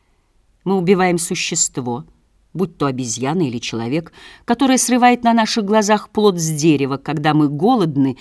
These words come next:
и сами стремимся к дереву. Как бы мы это сделали с животными ещё и теперь при путешествии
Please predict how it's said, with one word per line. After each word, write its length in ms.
и 180
сами 440
стремимся 640
к 160
дереву. 480
Как 220
бы 120
мы 140
это 200
сделали 480
с 40
животными 680
ещё 260
и 80
теперь 460
при 200
путешествии 840